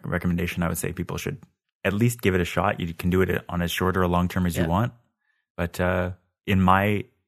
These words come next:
Speaker 1: limited results, it's been all positive.
Speaker 2: I think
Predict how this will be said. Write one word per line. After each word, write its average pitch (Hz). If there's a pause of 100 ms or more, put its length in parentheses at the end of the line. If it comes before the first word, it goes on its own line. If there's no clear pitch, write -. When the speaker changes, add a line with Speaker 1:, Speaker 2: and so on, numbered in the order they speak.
(380)
Speaker 1:
limited 92
results, 90
it's -
been 80
all -
positive. - (680)
Speaker 2:
I -
think 196